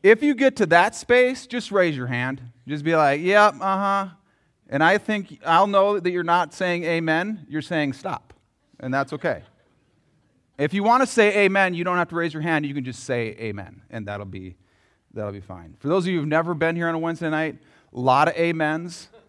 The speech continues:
so get used to that. A lot of amens, a lot of questions, a lot of free sharing.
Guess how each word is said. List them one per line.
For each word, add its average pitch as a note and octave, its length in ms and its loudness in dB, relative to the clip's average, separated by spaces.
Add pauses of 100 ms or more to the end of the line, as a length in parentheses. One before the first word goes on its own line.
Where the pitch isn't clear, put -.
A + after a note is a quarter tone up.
(180)
so - 200 -8
get D3+ 180 -4
used D#3 260 -4
to F3 80 -4
that. E3 280 4 (2750)
A - 60 -12
lot C3+ 260 2
of D3 80 -6
amens, D3+ 540 -2
a B2+ 40 -8
lot C3 220 2
of D#3+ 80 -4
questions, D#3+ 840 -2 (800)
a C3 60 -6
lot D3 160 4
of D3+ 100 -6
free E3+ 260 -6
sharing. E3+ 640 -2